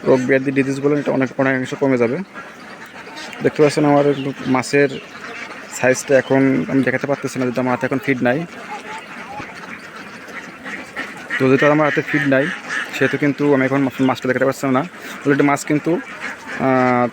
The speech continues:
তিনটাই, উম, কেজি দিছিলাম, এখন দুইটাই কেজি চলে আসছে। সরি, ছয়টা কেজি দিছিলাম, এখন তিনটা, দুটাই কেজি চলে আসছে।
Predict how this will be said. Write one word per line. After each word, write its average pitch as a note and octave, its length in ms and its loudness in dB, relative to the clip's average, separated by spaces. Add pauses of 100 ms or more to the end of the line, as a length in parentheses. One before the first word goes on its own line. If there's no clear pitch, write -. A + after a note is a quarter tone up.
(120)
তিনটাই, C#3 460 4 (500)
উম, B2 360 4 (180)
কেজি C#3+ 160 4
দিছিলাম, C#3+ 460 2
এখন C#3+ 200 0
দুইটাই C3+ 260 2
কেজি C3 220 0
চলে B2 180 4
আসছে। - 200 -2 (340)
সরি, C3 200 2
ছয়টা B2+ 220 2
কেজি C#3+ 160 0
দিছিলাম, C3 320 0
এখন C#3 120 0 (140)
তিনটা, C#3 260 0 (100)
দুটাই C3 180 4
কেজি C3 240 2
চলে B2+ 140 2
আসছে। B2 220 -2